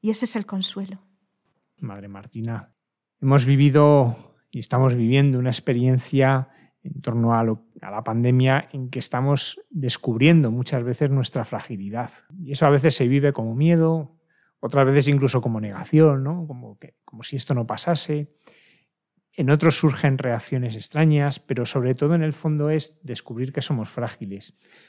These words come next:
Speaker 2: ¿Cómo es su experiencia de acompañar, de cuidar la fragilidad? ¿Nos puede ayudar a los demás a descubrir que esto es una oportunidad?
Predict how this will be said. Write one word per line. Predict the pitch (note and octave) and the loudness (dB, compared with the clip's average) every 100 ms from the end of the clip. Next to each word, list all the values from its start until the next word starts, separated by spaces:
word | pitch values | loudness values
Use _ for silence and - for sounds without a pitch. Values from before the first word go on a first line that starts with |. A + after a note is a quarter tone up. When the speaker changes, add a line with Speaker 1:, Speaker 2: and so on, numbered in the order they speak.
| _ | _
Speaker 2:
¿Cómo | C#3+ F#3+ | 4 4
es | - | 4
su | D#3+ | 0
experiencia | - B2+ B2 D3 C#3+ - B2 A2 A#2 E4+ | -2 -4 -2 -2 -2 -6 -10 -10 -14 -14
de | D#3 A#2 | -8 -6
acompañar, | A#2+ A2+ A#2 A2+ B2 C3+ B2+ | -4 -6 -4 -4 0 0 -2
de | A#2 | -4
cuidar | A2 A#2 B2 C3+ B2+ | -4 -2 2 0 0
la | A#2 | -8
fragilidad? | - A2 - G#2+ A2 C3 A2+ - _ _ _ _ _ _ | -8 -12 -8 -6 -2 -2 -4 -10 _ _ _ _ _ _
¿Nos | C#3+ C3 | -4 -2
puede | - F3 | 4 4
ayudar | F3 F3 E3+ | 6 4 4
a | D#3 | 4
los | D#3 B2+ | 2 2
demás | C#3 D3+ D3+ D#3+ | 0 0 -2 0
a | |
descubrir | C#3+ - C3 C#3 D#3+ D3+ - _ | -2 -2 -4 0 0 0 -12 _
que | - B2 | -6 -6
esto | - D#3+ | -2 -4
es | - | 0
una | C#3 | 2
oportunidad? | B2 A#2 G#2+ G#2 G2 G2 E2+ | 2 -2 -8 -12 -14 -14 -16